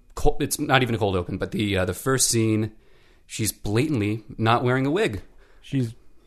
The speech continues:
Speaker 2: uh, it's her hair. I
Speaker 1: Yeah.
Speaker 2: think we went into the show thinking that there was gonna be different colored hair. We might have just made the assumption that it's wigs.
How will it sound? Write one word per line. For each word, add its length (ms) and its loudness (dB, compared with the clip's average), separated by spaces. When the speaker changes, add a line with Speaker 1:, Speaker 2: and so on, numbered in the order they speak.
Speaker 2:
uh, 320 6
it's 120 2
her 120 10
hair. 280 6
I 60 8
Speaker 1:
Yeah. 80 10
Speaker 2:
think 160 4
we 60 8
went 180 8
into 200 6
the 380 8
show 320 6
thinking 440 2
that 160 0
there 80 8
was 100 6
gonna 140 4
be 80 4
different 340 4
colored 240 4
hair. 360 2
We 120 2
might 240 10
have 360 6
just 200 0
made 220 6
the 140 8
assumption 480 2
that 100 2
it's 180 -2
wigs. 420 -4